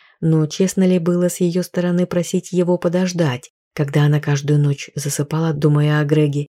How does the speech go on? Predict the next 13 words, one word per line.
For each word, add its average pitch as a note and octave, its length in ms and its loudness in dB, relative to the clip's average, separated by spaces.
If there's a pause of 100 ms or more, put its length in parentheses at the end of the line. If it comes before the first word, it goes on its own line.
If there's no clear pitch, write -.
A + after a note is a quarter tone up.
(140)
и E3 100 0
о D#3 100 0
том, G#3 180 0
какой D#3 280 2
могла C#3+ 380 2
быть C3+ 260 -2
её C3+ 200 0
жизнь, F#3+ 360 -2
если D3 300 -2
бы C3+ 120 -4
он C3+ 140 -4
остался C#3+ 500 -8
жив? B2+ 220 -8